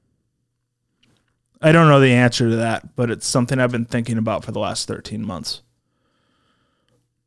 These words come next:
If you were a follower of QAnon, you have to be feeling pretty crushed this week. But for Trump to have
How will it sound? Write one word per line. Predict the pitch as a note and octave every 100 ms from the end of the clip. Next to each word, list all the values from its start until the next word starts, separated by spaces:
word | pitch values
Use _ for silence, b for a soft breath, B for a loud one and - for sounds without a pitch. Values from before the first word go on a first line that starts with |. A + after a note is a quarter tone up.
| _ _ _ _ _ _ _ _ _ _ _
If | F3+ D#3
you | E3 G#3+
were | A3+ G#3+
a | F#3+
follower | D3+ D3+ C3 C3+ C3+
of | B2+ A#2 - _ _
QAnon, | - D3 C3+ B2+ B2+
you |
have | C3
to | A#2+
be | C#3 B2+
feeling | C#3 B2
pretty | A#2 B2
crushed | A2 - G#2+ -
this | G#2 -
week. | - G#2 - - _ _ _ _ _ _ _ _ _ _ _ _ _ _ _ _ _
But | F3 C3+
for | F3+
Trump | D#3+ - A#3 A3
to | G3+
have | D#3+ D#3 D3+